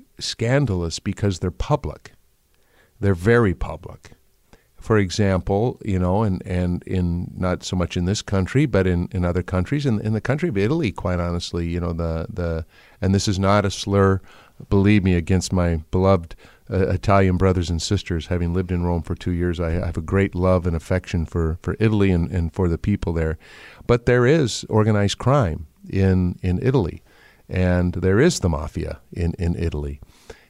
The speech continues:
And, you know, some of those, the, the mafia bosses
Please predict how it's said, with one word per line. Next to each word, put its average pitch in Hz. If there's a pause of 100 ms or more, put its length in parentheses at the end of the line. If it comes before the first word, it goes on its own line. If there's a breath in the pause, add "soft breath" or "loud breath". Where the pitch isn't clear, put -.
(140 loud breath)
And, 208 (260)
you 104
know, 101
some 113
of 135
those, 110
the, 95
the 90
mafia 95
bosses 90